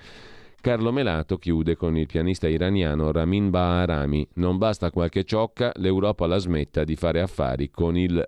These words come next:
regime iraniano", dice il pianista,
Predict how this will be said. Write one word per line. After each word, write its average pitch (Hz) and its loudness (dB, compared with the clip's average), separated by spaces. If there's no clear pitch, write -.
regime 92 0
iraniano", 82 0
dice 62 -4
il 78 -4
pianista, 80 -2